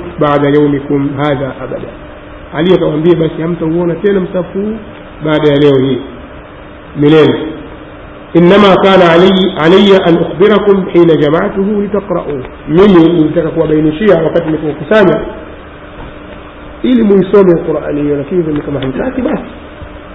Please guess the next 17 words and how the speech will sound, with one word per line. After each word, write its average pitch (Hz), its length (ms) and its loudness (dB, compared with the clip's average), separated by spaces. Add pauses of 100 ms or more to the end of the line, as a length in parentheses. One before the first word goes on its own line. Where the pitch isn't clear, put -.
Hii 190 180 6
ni 175 120 6
riwaya 165 560 4 (880)
sio 170 140 6
katika 165 340 0
Usulu 160 420 2 (1300)
Al-Kafi. 139 460 -4 (1700)
Riwaya 214 320 6
nyingine 226 640 6 (3250)
ambayo 202 180 6
katika 202 300 4
Rawdatul 180 440 6
Kafi, 180 200 4 (360)
alafu 170 180 2
akiileta 185 520 2 (880)
Tuisoma 170 380 2
riwaya 156 280 2